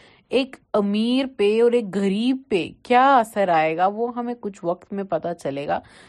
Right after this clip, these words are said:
جب یہ امپلیمنٹ ہوگا تو ہمیں معلوم ہو جائے گا کہ کتنی چین اسموکنگ بند ہوئی یا کتنے لوگوں نے دوسرے پروڈکٹس پہ، آ، اسٹارٹ، you know,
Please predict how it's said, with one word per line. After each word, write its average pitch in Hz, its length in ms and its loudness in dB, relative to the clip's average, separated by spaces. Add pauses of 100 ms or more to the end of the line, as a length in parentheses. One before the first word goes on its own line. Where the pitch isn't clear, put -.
(120)
جب 220 240 0
یہ 247 160 0
امپلیمنٹ 240 520 -4
ہوگا 180 320 2
تو 233 200 -6
ہمیں 254 160 -4
معلوم 214 440 -2 (120)
ہو 240 120 -2
جائے 226 220 -2
گا 202 120 0
کہ 208 160 -10
کتنی 254 380 -8
چین 202 260 -8
اسموکنگ 185 480 -10
بند 156 280 -6
ہوئی 175 240 -8 (560)
یا 226 200 -2
کتنے 269 260 -2
لوگوں 208 300 2
نے 208 120 -4
دوسرے 185 340 -6
پروڈکٹس 170 480 -6
پہ، 165 240 -4
آ، 160 240 2
اسٹارٹ، 165 560 0
you 185 120 -8
know, 233 140 -4